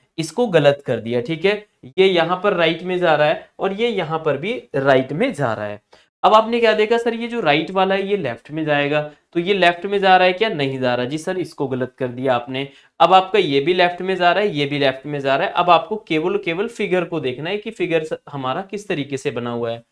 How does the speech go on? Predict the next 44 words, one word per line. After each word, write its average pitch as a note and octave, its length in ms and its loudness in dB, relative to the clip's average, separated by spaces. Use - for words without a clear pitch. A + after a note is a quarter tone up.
अब A3 100 10
आपने A3 260 8
देखा G#3+ 240 4
सर A3+ 180 0
ये F#3 200 0
जो A3 160 2
ट्रायंगल G3+ 400 0
हमारा G3 320 2
बना E3 260 2
हुआ E3 240 4
है F3 80 2
किस A3+ 260 -4
तरीके F3 320 -4
से F#3 160 -4
बना F3 200 -2
हुआ F3 200 0
है, F3 60 2
आपने D#3+ 320 2
ये F#3+ 60 0
देखा, G#3 280 2
तो - 80 2
आपने D#3+ 300 8
क्या G#3 160 4
देखा G3 260 2
कि G#3+ 120 -8
सर A3+ 200 -2
ये F3+ 240 -2
जो A#3 180 -4
जैसा D#3+ 340 -2
ये A3 180 -2
बना F#3 240 0
हुआ D3+ 220 2
है F3+ 240 2
सेम A3 340 -4
वैसा F#3+ 260 0
ही G#3+ 180 -2
हमारा F3 340 2
सी G3 220 -6
वाले D3+ 220 4
ऑप्शन C#3+ 280 -4
में C#3 180 -6
बना B2+ 180 -4
हुआ B2+ 220 0
है। F#3+ 240 2